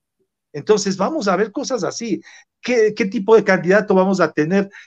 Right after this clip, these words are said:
si ni siquiera sabe eso? Hay candidatos que han dejado vender y comprar sus partidos por gente que acaba de salir del gobierno. Entonces, y el pueblo no se da cuenta, y el pueblo piensa que es un meme, el pueblo piensa que es, que es un chiste.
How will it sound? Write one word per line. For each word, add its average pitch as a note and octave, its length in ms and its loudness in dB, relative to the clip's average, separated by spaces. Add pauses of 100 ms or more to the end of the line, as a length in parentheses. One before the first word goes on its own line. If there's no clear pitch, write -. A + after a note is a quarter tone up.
si - 180 -6
ni E3 80 -2
siquiera E3 380 2
sabe D#3 340 4
eso? - 300 -2 (380)
Hay F3+ 180 2
candidatos F3+ 580 2
que E3 80 2
han D#3 80 2
dejado E3 480 0 (200)
vender C#3+ 420 0
y D#3 80 -8
comprar C#3+ 340 0
sus D#3+ 180 -10
partidos E3+ 600 -2 (320)
por D#3 140 2
gente F3+ 300 0
que D3+ 120 2
acaba D#3 260 2
de D3 80 2
salir C#3+ 300 -2
del C#3 120 -4
gobierno. C#3 600 0 (880)
Entonces, G3 640 -2 (180)
y F3 220 -2
el E3 140 -2
pueblo G#3 280 6
no G3 120 4
se F#3 140 0
da D#3+ 120 4
cuenta, G#3+ 280 0
y E3+ 80 4
el E3 120 2
pueblo F#3+ 300 2
piensa F#3+ 300 0
que F#3 120 -2
es E3 100 -4
un D#3+ 160 -2
meme, G3 260 0 (240)
el D#3+ 120 -4
pueblo F#3+ 320 4
piensa F#3 340 0
que F3+ 140 2
es, D#3+ 220 -2 (420)
que F3+ 100 2
es D#3+ 100 2
un E3 160 -4
chiste. D#3 540 -4